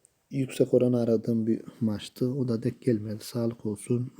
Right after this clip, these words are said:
<clears throat> Otuz Mayıs'ta tutturmuş olduğum sıfırdan sıfır. Niye böyle tek maç olarak gösterdim? Zaten tek maç oyn-, olarak oynandı. Sadece ne kadar bastığımı göstermek istemedim. O kadar. Said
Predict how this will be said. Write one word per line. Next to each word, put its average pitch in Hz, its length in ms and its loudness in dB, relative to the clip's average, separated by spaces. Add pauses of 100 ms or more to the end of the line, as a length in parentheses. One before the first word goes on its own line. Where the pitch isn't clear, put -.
(680)
<clears throat> - 800 -20
Otuz 120 320 0
Mayıs'ta 117 340 0
tutturmuş 113 540 -4
olduğum 110 260 -2
sıfırdan - 440 -10
sıfır. - 320 -12 (680)
Niye 127 180 4
böyle 117 160 2
tek - 220 -8
maç 117 240 -2
olarak 113 260 0
gösterdim? 120 420 -4
Zaten 127 220 -2
tek - 240 -8
maç 113 220 -2
oyn-, 113 260 0
olarak 113 400 -2
oynandı. 110 340 -4
Sadece 117 420 -4
ne 117 60 -2
kadar 113 340 -2
bastığımı 107 460 -4
göstermek 101 460 -6
istemedim. 104 460 -10
O 120 120 -2
kadar. 110 440 -6 (3000)
Said 127 320 0